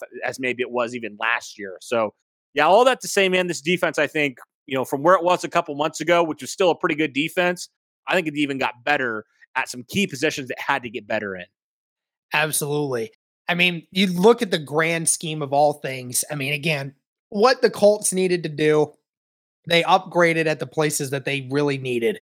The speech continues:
Speaker 2: They needed to upgrade a quarterback. They did that. They needed to upgrade at pass rush. They did that. They needed to upgrade at left tackle. We believe that Matt Pryor and, uh, Ryman and whoever else is gonna be the left tackle at some
Speaker 1: Yeah,
Speaker 2: point.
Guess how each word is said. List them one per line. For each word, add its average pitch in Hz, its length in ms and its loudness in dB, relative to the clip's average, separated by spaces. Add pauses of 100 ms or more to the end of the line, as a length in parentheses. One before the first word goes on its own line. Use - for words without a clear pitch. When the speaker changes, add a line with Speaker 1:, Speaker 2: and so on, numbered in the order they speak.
(220)
Speaker 2:
They 147 120 2
needed 180 280 4
to - 120 2
upgrade 170 380 6
a 151 40 4
quarterback. 139 720 0 (160)
They 139 120 -2
did 131 260 -6
that. 110 240 -6 (320)
They 131 60 -10
needed 156 220 -2
to 160 120 2
upgrade 170 380 2
at 160 120 -2
pass 175 460 0
rush. 123 360 -6 (140)
They 139 160 -2
did 131 260 -4
that. 131 240 -6 (260)
They 143 80 -4
needed 170 220 0
to 165 120 0
upgrade 175 400 4
at 160 120 0
left 160 240 0
tackle. 139 520 -2
We 175 160 0
believe 175 560 0
that 156 320 2
Matt 147 280 -6
Pryor 220 560 6 (100)
and, 151 300 -6 (100)
uh, 135 240 -4
Ryman 190 500 2
and 151 100 -2
whoever 180 400 4
else 165 220 2
is 160 100 -6
gonna 170 160 0
be 160 100 -2
the 156 80 -2
left 151 240 0
tackle 165 340 0
at 156 120 -6
some 156 220 -2
Speaker 1:
Yeah, - 80 -2
Speaker 2:
point. 156 180 -4